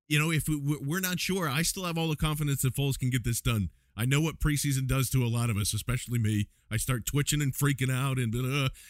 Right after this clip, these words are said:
"This isn't gonna work and the defense won't work and, ah, crap, we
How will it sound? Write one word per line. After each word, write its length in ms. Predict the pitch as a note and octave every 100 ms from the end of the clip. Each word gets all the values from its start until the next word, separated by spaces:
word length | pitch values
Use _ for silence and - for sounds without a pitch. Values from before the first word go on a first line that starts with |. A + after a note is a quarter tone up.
| -
"This 200 | D3+ C#3
isn't 160 | D3 C#3+
gonna 160 | C#3+
work 300 | C#3 D3 D3+
and 120 | C3+
the 60 | C3+
defense 400 | D3 C#3 D3+ C#3+
won't 180 | C#3+ C#3
work 280 | C#3+ D3 C#3
and, 120 | C3
ah, 160 | C#3 C#3+
crap, 260 | D3 D3 -
we 140 | C3